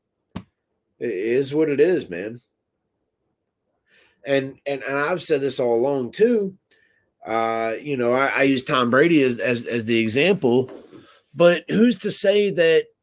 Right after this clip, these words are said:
if somebody did give one of those guys a chance before they should have, quote unquote, gotten their chance,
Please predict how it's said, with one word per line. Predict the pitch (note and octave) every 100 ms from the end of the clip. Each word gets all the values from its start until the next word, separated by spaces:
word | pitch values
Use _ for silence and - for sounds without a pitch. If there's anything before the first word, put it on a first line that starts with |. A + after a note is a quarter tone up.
| _
if | E3 E3 D#3+ D#3 - - - _ _ _ _ _ _ _ _ _ _
somebody | - - G3 F#3+ F3+ E3
did | A#2+ D3+ F#3+ F3+
give | C3+ B2
one | A#2+ B2+
of | A#2+
those | B2 A#2
guys | B2+ A#2 A#2
a | G#2+ F2 -
chance | - B2+ B2 -
before | - - - C#3+ C3+
they | B2+
should | A2 - - F3 F3
have, | C#3 A#2+ -
quote | - C#3+
unquote, | B2+ A#2 C#3 B2 G2+
gotten | B2 B2 A#2
their | A#2
chance, | - F#3 G#3 C#3+ A#2+ - -